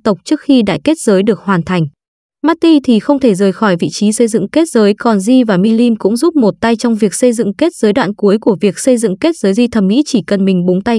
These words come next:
cái là cái kết giới được hình thành rồi mà thôi, không lên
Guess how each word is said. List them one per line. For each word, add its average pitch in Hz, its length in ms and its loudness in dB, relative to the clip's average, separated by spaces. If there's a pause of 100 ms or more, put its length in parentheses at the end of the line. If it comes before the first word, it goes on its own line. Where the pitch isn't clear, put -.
cái 202 140 0
là 220 160 0
cái 170 160 -2
kết 320 160 0
giới 202 260 0
được 240 180 0
hình 175 260 -2
thành 180 220 0
rồi 170 320 0
mà 170 300 0
thôi, 220 160 0
không 214 280 0
lên 214 180 2